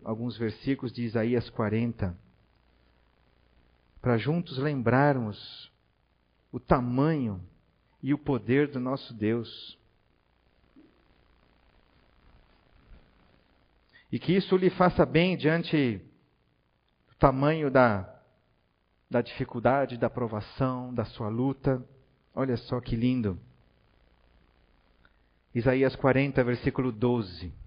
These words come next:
"Quem na concha de sua mão mediu as águas e tomou a medida dos céus a palmos?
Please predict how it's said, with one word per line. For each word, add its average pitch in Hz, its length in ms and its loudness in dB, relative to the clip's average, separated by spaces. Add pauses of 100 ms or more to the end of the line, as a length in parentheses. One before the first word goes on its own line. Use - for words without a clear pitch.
(1400)
"Quem 247 200 6
na 233 120 8
concha 233 540 6
de 165 120 -2
sua 165 280 2
mão 170 420 4
mediu 165 380 0
as 139 240 2
águas 156 800 -2 (640)
e 190 100 4
tomou 214 380 8
a 208 80 8
medida 202 480 4
dos 185 340 -4
céus 214 460 4 (400)
a 160 80 2
palmos? 185 1080 -6